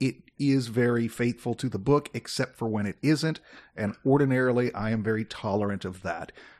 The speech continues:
But I think the fidelity to the source material is what actually elevated this into something that was more than just a standard schlocky Dracula s-,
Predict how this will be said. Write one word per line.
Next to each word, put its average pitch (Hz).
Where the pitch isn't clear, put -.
But 120
I 110
think 127
the 113
fidelity 131
to 113
the 101
source -
material 113
is 117
what 110
actually 110
elevated 117
this 117
into 101
something 110
that 107
was 101
more 107
than 107
just 101
a 104
standard 110
schlocky 107
Dracula 107
s-, -